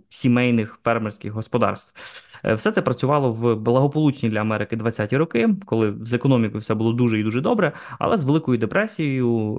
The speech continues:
е, після тисяча дев'ятсот двадцять дев'ятого року федеральний уряд був змушений обтинати саме ці програми, всі соціальні видатки, бо просто не було на це грошей. Це, зрештою, знаходило підтримку громадської думки.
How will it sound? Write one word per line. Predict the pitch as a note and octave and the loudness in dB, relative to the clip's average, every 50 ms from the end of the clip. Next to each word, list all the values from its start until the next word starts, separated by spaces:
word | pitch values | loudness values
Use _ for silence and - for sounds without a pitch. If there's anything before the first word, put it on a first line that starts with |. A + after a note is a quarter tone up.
| - | -2
е, | - G#2+ G#2+ G#2+ G#2 - | -2 -2 -2 -2 -2 0
після | C3 B2 - - G#2+ | -2 0 0 0 -2
тисяча | G2 - - A#2+ - - A2+ | -2 -2 -6 -8 -2 -2 -2
дев'ятсот | A2 - A#2 G#2+ | 0 0 0 2
двадцять | A2+ A2 G#2+ A2 | 2 2 2 2
дев'ятого | B2 C#3 - F3+ F3+ A3+ | 0 0 2 2 4 4
року | B3 B3+ B3+ F3 E3 - - - - - | 4 4 2 0 0 0 -4 -12 -20 -2
федеральний | - A3 - F3 F3 G3+ F#3+ E3+ - | 0 2 4 4 4 4 4 2 2
уряд | - D#3 D#3+ D3+ C3+ A#2 | 2 2 2 2 2 0
був | A2+ B2 A#2+ | 0 -2 0
змушений | A#2 B2 D3 D3+ - C3 A#2+ A#2 | 0 0 0 0 2 0 0 0
обтинати | - A#2+ B2 - - C3+ C3 C3+ B2 - - G#2 | 0 -2 -4 0 2 2 4 4 2 0 -2 -8
саме | - - A2 G#2+ G#2+ G#2 | -6 -4 -4 -4 -4 -4
ці | - - A2+ | -4 -4 -4
програми, | - - A2+ A2+ D#3 F3+ A3 A3 F#3 E3 D3 | -2 0 -2 0 2 2 2 2 2 2 0
всі | A#2+ - - - C3+ | -2 -2 0 0 0
соціальні | - - G#2+ - A2+ A2 G#2+ G#2+ A2+ | 0 -2 -2 -2 0 0 0 0 0
видатки, | A2+ D3 D#3+ G3+ G#3 G3+ - B2 | 0 0 2 2 0 0 0 -2
бо | A2+ A#2 | -2 0
просто | A#2 - D#3+ C#3+ - A#2 | -2 -2 -4 -2 0 0
не | A2+ | 2
було | A2 A#2 A#2+ A#2+ | 2 2 2 2
на | A2 G#2+ | 0 0
це | - A2 | -2 -4
грошей. | A2 A2+ G#2+ G#2 - - - _ _ - - - - - - _ _ _ _ _ _ _ - - | 0 0 0 -2 -2 -8 -16 _ _ -20 -20 -20 -20 -20 -20 _ _ _ _ _ _ _ -16 -4
Це, | - G#3 A3+ B3 A#3+ | 0 2 4 4 4
зрештою, | F3+ C3+ C3 D3 F#3 F#3+ - - D#3+ D3+ D3 | 4 4 4 2 2 2 2 2 4 4 4
знаходило | C3 B2 B2+ B2+ - D#3 D#3+ D3 C#3 C3+ C3 | 4 2 2 2 2 2 2 4 2 0 0
підтримку | C3 B2+ A#2 - B2 C#3+ D3 C#3 B2+ | 0 -4 -2 0 0 0 2 0 0
громадської | B2 A#2+ A#2 A#2 A#2 A#2 - - C3 C#3 | 0 2 2 2 0 -2 -2 -2 -2 0
думки. | D3+ E3+ C3+ G#2+ - - - | 2 2 2 2 0 -4 -12